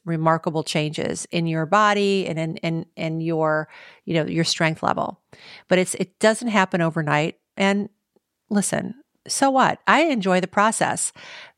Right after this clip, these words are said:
That's another r-, really interesting thing.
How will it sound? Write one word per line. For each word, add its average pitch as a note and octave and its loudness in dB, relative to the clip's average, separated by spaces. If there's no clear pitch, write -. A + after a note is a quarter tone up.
That's G3+ 4
another F3+ 2
r-, F3 -2
really E3 0
interesting D#3+ -2
thing. D#3 0